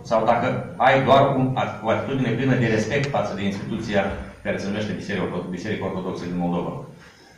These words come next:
Și eu sunt absolut convins că astfel de reuniuni ne pot ajuta să ne se aprindă becul, să avem curiozitatea aceasta, eh,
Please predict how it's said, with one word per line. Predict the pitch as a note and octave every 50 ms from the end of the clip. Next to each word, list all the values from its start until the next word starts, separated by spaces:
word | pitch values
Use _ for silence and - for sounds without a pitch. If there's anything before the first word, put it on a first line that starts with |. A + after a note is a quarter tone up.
| - - - _ _ _ _ _ _ _
Și | - - D3
eu | D3
sunt | D3 E3 - F#3+
absolut | F#3 - F3 E3 D#3+ D3+
convins | D3+ C#3 C3 B2+ A#2+ A2+ G#2+ -
că | A#2 -
astfel | C3+ D3 D3 C#3+ D3 C#3+ C3+
de | B2 B2 A#2+ A#2+ A#2 A2 G#2+ G#2+ G#2+ - -
reuniuni | G#2+ A2 A2 A2+ A2 A2 - - - - - - - - - - - -
ne | - A2+ A#2+ A#2+
pot | A#2+ - D3+ D#3 D3+ - - - - - - - - -
ajuta | - - - B2+ B2+ C3+ C#3+ E3 E3+ D#3 - - - - - -
să | - C#3
ne | C3+ C3
se | C3+ C3+
aprindă | - D#3 - C3+ C3+ C3+
becul, | C3+ - C3 - - -
să | - -
avem | - - B2+ C3 B2+ B2+
curiozitatea | B2+ B2 A#2 A2+ G#2+ G#2 G2+ F#2+ - -
aceasta, | F#2+ F#2+ - - - B2+ B2 B2 A#2 - B2 - - - - - - - - - - - _ _ _ _ -
eh, | -